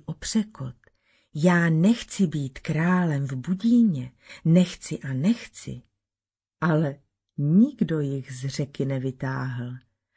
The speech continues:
Až náhodou sudy s nimi uvázly v písku nedaleko města, kde se jich ujali drábové. Ale že oba hlupci stále křičeli: "Nechci být králem, nechci, ne, nechci,"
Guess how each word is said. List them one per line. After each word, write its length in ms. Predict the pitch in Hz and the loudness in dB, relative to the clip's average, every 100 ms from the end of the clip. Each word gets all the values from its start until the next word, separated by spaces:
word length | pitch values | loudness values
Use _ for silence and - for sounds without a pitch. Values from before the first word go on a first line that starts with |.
| - - | -20 -2
Až 240 | 175 - | 0 4
náhodou 1000 | 180 208 262 262 240 220 214 208 202 196 190 | 6 8 6 6 4 4 4 2 2 -2 -6
sudy 460 | - - 175 151 151 | -10 -2 0 0 -2
s 160 | - | -2
nimi 300 | 151 143 120 | -2 -2 -2
uvázly 680 | - 151 143 139 135 - 120 | -4 -4 -2 -4 -4 -6 -8
v 140 | - | -10
písku 580 | _ 170 180 - - 160 | _ -2 -2 -2 -6 -6
nedaleko 580 | 143 135 139 135 139 120 | -4 -4 -4 -6 -6 -2
města, 640 | 120 127 170 - - 180 - - _ _ | 0 0 -2 -6 -6 -8 -8 -20 _ _
kde 240 | 139 151 | -2 0
se 180 | 175 - | 0 2
jich 320 | 233 226 - | 2 2 -4
ujali 360 | 151 143 151 175 | -6 -4 -2 -2
drábové. 840 | 147 131 123 120 127 123 120 120 117 _ _ _ _ _ - - | -2 -4 -4 -6 -6 -6 -8 -8 -14 _ _ _ _ _ -20 -10
Ale 240 | - 175 185 | 2 4 6
že 180 | 226 - | 4 2
oba 320 | - 262 208 | 2 2 4
hlupci 720 | 156 135 175 226 - - 175 | 2 2 4 2 0 -6 -6
stále 520 | - - 185 190 165 | -4 -2 0 2 0
křičeli: 720 | - - 190 - 214 208 175 - - - | -4 -4 -4 -2 0 2 0 -4 -18 -4
"Nechci 520 | 165 196 233 - - 294 | 6 8 6 2 -4 2
být 320 | 220 160 - | 2 2 -4
králem, 800 | - 151 139 139 131 127 127 156 | -4 -2 -2 -2 -2 -2 0 2
nechci, 580 | 269 302 - - 135 | 2 0 -14 -8 -4
ne, 360 | 131 156 175 147 | 0 2 2 0
nechci," 640 | 135 226 - - - 123 | 2 0 0 -8 -10 -10